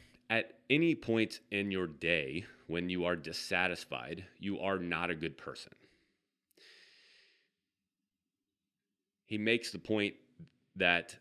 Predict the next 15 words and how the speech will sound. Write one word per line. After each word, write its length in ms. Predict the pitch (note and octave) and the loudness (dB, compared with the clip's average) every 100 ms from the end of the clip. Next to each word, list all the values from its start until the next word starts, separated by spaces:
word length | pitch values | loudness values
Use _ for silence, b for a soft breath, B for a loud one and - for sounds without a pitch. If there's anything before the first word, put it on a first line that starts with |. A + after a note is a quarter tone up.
| F#2 | -6
dissatisfaction 1080 | G2 A#2+ A#2 G#2+ F#2+ - F#2 F2+ - E2+ D#2 | -4 -2 0 0 0 2 4 4 2 0 -2
brings 540 | F2+ F#2 F#2 E2+ - - | 0 2 2 -2 -6 2
feelings 440 | G2 F#2 F#2 E2+ - | 4 4 2 -2 -4
of 280 | F2+ E2+ - - | -2 -2 -6 -14
inadequacy 880 | D#2+ - G#2 G#2 - F#2 - F2+ D2 | -12 -2 2 2 2 -4 0 0 0
and 120 | D#2 | -2
frustration, 800 | - E2+ - D#2+ C#2 C2+ C#2 - _ _ _ _ _ - | 0 0 2 0 0 -2 -6 -14 _ _ _ _ _ -8
because 520 | E2 - F#2 F#2 E2+ | -6 0 0 0 -2
when 200 | E2+ F2 | -2 -2
we 280 | E2 E2 - _ _ - | -2 -4 -6 _ _ -4
feel 300 | A2+ A#2+ A2+ | 2 2 2
dissatisfied 880 | F#2 F#2 D2+ D#2 D#2 - D#2+ D#2 D2+ | 0 -4 -2 -2 -2 -2 0 0 0
in 140 | E2 | -6
the 40 | C#2+ | -2
moment, 600 | A2+ C3 F2 A#2 - | 2 2 2 -2 -6